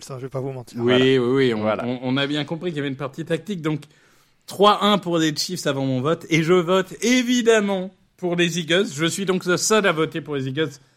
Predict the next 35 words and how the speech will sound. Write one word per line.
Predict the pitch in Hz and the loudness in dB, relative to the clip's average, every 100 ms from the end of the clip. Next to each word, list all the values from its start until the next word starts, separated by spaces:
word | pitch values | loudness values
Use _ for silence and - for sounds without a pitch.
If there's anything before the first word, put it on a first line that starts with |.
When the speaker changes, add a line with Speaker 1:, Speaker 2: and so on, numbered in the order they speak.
| _ _ | _ _
Speaker 2:
par | 147 131 | -4 -2
conviction | 190 180 180 - 208 214 - _ | 0 0 0 -2 -6 -8 -14 _
et | 117 | -6
non | 123 135 | -4 -2
pas, | 135 170 160 | 2 6 6
Speaker 3:
<laughs> | 135 123 | 6 4
Speaker 2:
euh, | - - - | 0 -14 -8
et | 131 | -2
non | 151 165 | 0 2
pas | 175 | 2
par | 170 165 - | 2 2 2
tactique. | 175 - 180 196 - _ _ _ - _ - | 0 0 -10 -12 -14 _ _ _ -20 _ -4
Euh, | 147 147 143 143 143 | 0 2 2 2 0
Speaker 3:
Ce | 143 | 0
qui | 147 | 4
est | 190 | 2
assez, | 190 - | 2 -8
ce, | - - | -12 -10
ce | 139 - | -10 -4
que | 147 | -4
je | - | -2
trouve | 190 | -2
assez | 143 - | -2 -2
étonnant, | 143 147 117 | -4 -4 -6
pour | 95 90 | -8 -10
être | - | -10
honnête. | - _ _ _ | -18 _ _ _
Je | - | -14
pensais | 113 156 | -10 -8
qu'il | - | -2
y | |
aurait | 101 | -4
plus | 190 139 | -4 -6
de | 107 | -6
Eagles. | 90 | -6